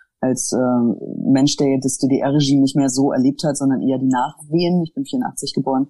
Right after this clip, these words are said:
Aber ich hab zum Beispiel in Karlshorst bin ich groß geworden. Da, äh, war eine, äh, Kaserne der russischen Armee und ich weiß noch ganz genau, wie die Panzer die Stadt verlassen haben und wie sie abgezogen wurden und,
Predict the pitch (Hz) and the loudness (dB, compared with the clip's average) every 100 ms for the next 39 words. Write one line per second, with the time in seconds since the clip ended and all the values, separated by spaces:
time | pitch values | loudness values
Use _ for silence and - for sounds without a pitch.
0 | - - - _ _ - 143 143 160 143 | -6 -20 -20 _ _ -2 2 2 2 0
1 | 151 139 139 147 127 139 135 139 131 - | 2 2 2 2 4 4 2 -2 -2 -2
2 | 127 - 139 135 - 127 - 131 127 127 | -4 -2 -2 -2 -2 -4 -2 -2 2 2
3 | 127 131 123 127 131 127 127 127 131 120 | 2 0 -2 -2 -2 -2 -2 0 0 0
4 | 120 - - - - 131 127 127 131 127 | -4 -8 -10 -6 -2 -2 0 2 2 0
5 | 127 _ 139 127 131 131 - 123 127 135 | -6 _ -4 -2 -2 0 0 2 4 6
6 | 135 123 - - 127 123 127 127 - 131 | 4 2 0 -4 -4 -2 -2 -2 0 -2
7 | 127 127 127 135 131 120 120 139 - 123 | -2 -2 -2 -2 0 -2 -2 -4 -2 -2
8 | 127 131 131 127 123 120 113 117 - 131 | -2 -2 -4 -2 0 2 2 0 0 -2
9 | 127 - - 135 - 127 123 123 120 127 | -2 -6 -4 -4 0 0 2 2 2 4
10 | 110 117 | 4 4